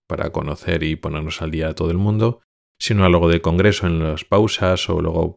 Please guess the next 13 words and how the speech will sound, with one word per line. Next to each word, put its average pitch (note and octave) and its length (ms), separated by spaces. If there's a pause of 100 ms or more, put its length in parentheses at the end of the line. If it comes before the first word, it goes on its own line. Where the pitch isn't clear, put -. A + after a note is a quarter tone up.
algún D#2+ 480
rato E2+ 360
libre E2+ 340
que D#2 400 (180)
nos - 220
íbamos - 400
a, - 240 (360)
a F#2 100
cenar. G2+ 560 (280)
Pues G2 140
bueno, F#2+ 240
compartiendo, G#2 720
pues, - 300